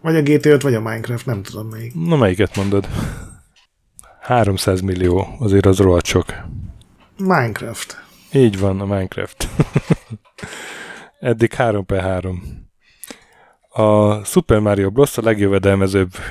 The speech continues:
Speaker 2: videójátékos film, tudjuk, egy egész harminchat tized milliárd dollár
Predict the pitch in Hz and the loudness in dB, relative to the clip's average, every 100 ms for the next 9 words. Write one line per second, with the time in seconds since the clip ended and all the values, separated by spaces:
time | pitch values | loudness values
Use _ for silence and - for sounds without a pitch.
0 | - 107 101 95 98 90 95 - 92 - | -8 -2 2 2 2 0 -4 -4 -6 2
1 | 120 113 104 - 107 95 101 95 - _ | 4 4 2 2 0 2 -2 -4 -12 _
2 | - 98 92 87 85 - 95 92 - - | -6 -4 -4 -4 -2 -2 -2 -4 -6 -12
3 | - - - - - 101 - 95 95 92 | -14 -20 -20 -12 -2 -2 -2 -4 -4 -4
4 | 95 90 90 87 92 107 101 92 | -4 -4 -4 -2 2 4 4 0